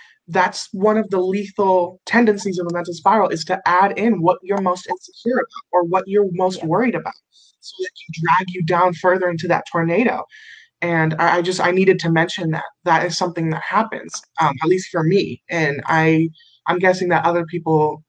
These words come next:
Speaker 1: um, have experience with that as well.
Speaker 2: You know, you're, I had done a talk yesterday, um, with somebody about body positivity, and we were talking, we didn't use the term mental spiral,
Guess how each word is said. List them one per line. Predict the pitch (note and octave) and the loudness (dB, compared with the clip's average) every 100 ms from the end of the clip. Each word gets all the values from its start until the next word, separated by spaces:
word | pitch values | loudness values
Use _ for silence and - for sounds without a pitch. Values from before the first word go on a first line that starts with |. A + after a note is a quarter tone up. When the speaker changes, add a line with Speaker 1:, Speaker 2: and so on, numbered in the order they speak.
| - | -2
Speaker 1:
um, | D#3+ D3 C3+ | 0 0 -4
have | E3+ D#3+ | -4 -4
experience | D#3 - E3 D3+ D#3+ | -6 -4 -2 -2 -4
with | D#3 | -6
that | - - | -6 -8
as | E3 | -6
well. | D#3+ A#2 - - _ _ _ _ _ _ - _ _ _ _ _ _ _ - A4+ _ _ _ _ _ _ _ | -2 -2 -4 -10 _ _ _ _ _ _ -20 _ _ _ _ _ _ _ -18 -18 _ _ _ _ _ _ _
Speaker 2:
You | A3+ A3+ | 0 2
know, | G#3+ F#3+ F#3 F#3+ | 4 4 2 0
you're, | G#3 G3+ G3 | -4 -4 -4
I | - F#3+ | -4 -4
had | F#3+ F3 | -4 -2
done | F#3+ G3 | -2 -4
a | |
talk | F3+ E3 E3 | -2 -2 -2
yesterday, | E3 D#3+ - D#3 D3+ C#3+ C#3+ C#3 C#3+ _ _ _ _ | -4 -8 -8 -10 -8 -8 -8 -10 -14 _ _ _ _
um, | E3 D3+ D3+ | -4 -4 -6
with | D#3 | -10
somebody | - E3+ E3+ | -8 -6 -6
about | D#3+ D3 C#3 | -4 -4 -4
body | C#3+ D3 | -4 -6
positivity, | D3 D3 C#3+ F3+ D#3+ D#3 C#3 C#3 | -6 -8 -8 -6 -6 -4 -8 -8
and | D#3 | -8
we | E3 | -8
were | D#3 | -10
talking, | D#3+ G3 - | -8 -8 -8
we | E3+ | -10
didn't | G3+ G3 | -8 -8
use | G3 | -8
the | D#3+ | -8
term | F#3+ E3 | -8 -6
mental | D#3+ D3 | -4 -4
spiral, | D3 D#3+ C#3+ | -2 0 -2